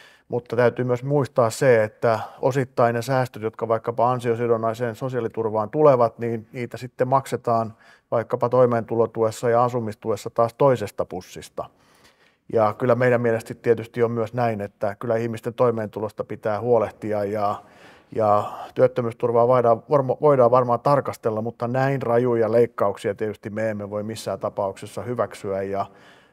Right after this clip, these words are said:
tämä tulee kuitenkin tarkoittaa sitä, että okei, osa ihmisistä varmaan työllistyy nopeammin, mutta iso osa ihmisistä joutuu myös erittäin suuriin toimeentulovaikutuksiin ja silläkin on kustannuksensa.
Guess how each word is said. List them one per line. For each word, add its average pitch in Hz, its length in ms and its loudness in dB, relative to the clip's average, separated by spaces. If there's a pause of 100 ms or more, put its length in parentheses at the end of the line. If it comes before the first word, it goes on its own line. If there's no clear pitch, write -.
tämä 131 180 2
tulee 120 220 4
kuitenkin 139 340 0
tarkoittaa 127 480 2
sitä, 127 300 0
että 101 160 -4
okei, 127 560 2
osa 131 320 2
ihmisistä 107 480 -2
varmaan 101 400 0
työllistyy 135 640 4
nopeammin, 110 720 -2 (320)
mutta 123 500 -6 (520)
iso 131 340 4
osa 120 320 4 (520)
ihmisistä 113 520 -2
joutuu 120 440 4
myös 113 300 -4
erittäin 139 440 0
suuriin 113 300 -2
toimeentulovaikutuksiin 98 1200 -4
ja 101 80 -8
silläkin 123 480 2
on 101 180 -8
kustannuksensa. - 880 -16